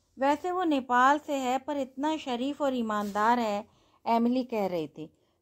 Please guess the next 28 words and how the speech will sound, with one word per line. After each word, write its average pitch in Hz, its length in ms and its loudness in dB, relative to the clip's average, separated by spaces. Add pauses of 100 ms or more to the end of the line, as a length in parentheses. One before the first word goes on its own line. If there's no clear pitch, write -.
"मैंने 285 260 4
उसे 349 160 0
एमबीए 285 520 4
करने 262 420 2
में 226 300 -2 (1600)
मदद 269 440 6
करने 262 320 2
की 277 140 -4
सोची 214 400 -6
है। 180 280 -12 (260)
दरअसल 262 640 4 (500)
मैंने 277 300 4
उसके 311 420 0
लिए 277 400 2 (240)
घर 254 280 4
का 311 160 -2
एक 320 220 -2
कमरा 254 320 2
खाली 208 340 -4
कर 185 200 -4
दिया 160 300 -4
है।" 156 160 -6 (360)
"अच्छा, 262 580 -2
तो 269 220 -6
वो 311 120 2
तुम्हारे 226 420 -4
पास 330 320 0
रहेगा?" 185 420 -2